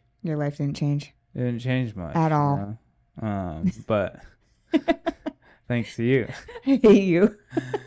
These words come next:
Speaker 2: Um, but that's why, you know, now that you wanted to get back into stunt riding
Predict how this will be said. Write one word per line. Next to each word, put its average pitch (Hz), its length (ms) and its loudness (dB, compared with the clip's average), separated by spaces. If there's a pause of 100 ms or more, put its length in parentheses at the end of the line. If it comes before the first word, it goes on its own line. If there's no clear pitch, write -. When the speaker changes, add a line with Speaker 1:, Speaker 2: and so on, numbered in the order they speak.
(340)
Speaker 2:
Um, 120 760 -6
but 135 400 2 (480)
that's 143 300 4
why, 135 640 6
you 131 180 0
know, 113 480 2
now 120 760 2 (580)
that 120 180 0
you 113 240 0
wanted 113 380 0
to 107 80 -2
get 107 180 -2
back 110 240 0
into 110 220 -2
stunt 139 340 -2
riding 104 500 -2